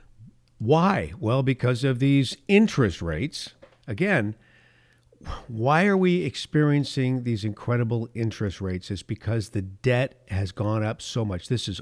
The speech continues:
all the fault of the politicians. Both sides of the aisle, the politicians. Trump tried to bring sanity to this market, and he was shoring things up nicely.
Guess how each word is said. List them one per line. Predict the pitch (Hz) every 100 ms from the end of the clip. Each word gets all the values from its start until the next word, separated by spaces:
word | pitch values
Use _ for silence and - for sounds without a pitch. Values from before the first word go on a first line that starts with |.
| -
all | 113 156
the | 226
fault | 247 185 160 139
of | 131
the | 120
politicians. | - 143 131 120 - 117 - 80 71 - _ _ _ _ _ _ _ _ _ _ _ _ _ -
Both | 107 135 131
sides | 135 117
of | 104
the | 101
aisle, | 90 78 - -
the | -
politicians. | - 139 127 113 113 95 92 - - _ - -
Trump | - - 185 -
tried | - 156 151
to | 131
bring | 135
sanity | 113 - 147 143 117 101
to | 98
this | 90 92
market, | 107 101 98 127 - -
and | 113
he | 117
was | 107
shoring | - - 165 185 143
things | - 135 113
up | 127
nicely. | 107 117 107 - 71 -